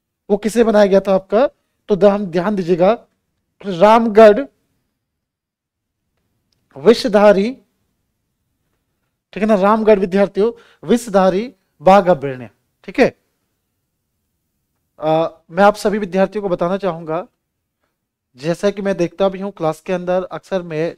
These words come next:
मेरे सामने विद्यार्थियों काफी बड़ी स्क्रीन है, कभी कभार मैं आप लोगों के कमेंट्स को नहीं देख पाता हूँ, लेकिन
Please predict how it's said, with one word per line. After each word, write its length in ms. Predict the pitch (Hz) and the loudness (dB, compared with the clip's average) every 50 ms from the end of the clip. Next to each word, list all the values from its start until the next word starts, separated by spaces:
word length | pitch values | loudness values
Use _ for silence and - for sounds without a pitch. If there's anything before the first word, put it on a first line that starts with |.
| _ _ _ _ _ _ - | _ _ _ _ _ _ -14
मेरे 100 | 156 175 | -14 -12
सामने 300 | 175 180 170 160 165 180 | -10 -8 -8 -8 -6 -8
विद्यार्थियों 360 | 175 160 160 160 160 - 185 | -8 -8 -8 -10 -10 -10 -10
काफी 260 | - 156 147 - 185 170 | -8 -8 -8 -8 -10 -10
बड़ी 160 | 170 165 175 | -8 -8 -10
स्क्रीन 320 | - - - 175 180 180 | -10 -12 -14 -14 -12 -12
है, 180 | 180 185 214 - _ _ _ _ _ _ _ _ _ _ - | -12 -14 -14 -16 _ _ _ _ _ _ _ _ _ _ -2
कभी 180 | 185 165 208 | 0 0 0
कभार 260 | 202 214 196 202 202 | 0 0 0 0 0
मैं 120 | 196 196 190 | 0 -2 -6
आप 160 | 180 - 185 | -6 -6 -8
लोगों 120 | 185 180 | -10 -10
के 120 | - 202 196 | -8 -10 -10
कमेंट्स 400 | - 180 165 156 175 185 - - | -6 -6 -6 -6 -8 -12 -14 -14
को 360 | _ - 185 208 208 - _ _ _ _ _ _ _ - | _ -8 -6 -6 -8 -10 _ _ _ _ _ _ _ -6
नहीं 180 | 165 180 202 208 | -4 -2 0 0
देख 180 | 185 180 180 - | 0 -2 -4 -4
पाता 240 | 160 151 156 202 202 | -6 -6 -6 -6 -8
हूँ, 60 | 190 | -8
लेकिन 380 | 180 170 - 196 202 214 214 | -8 -8 -8 -10 -10 -10 -12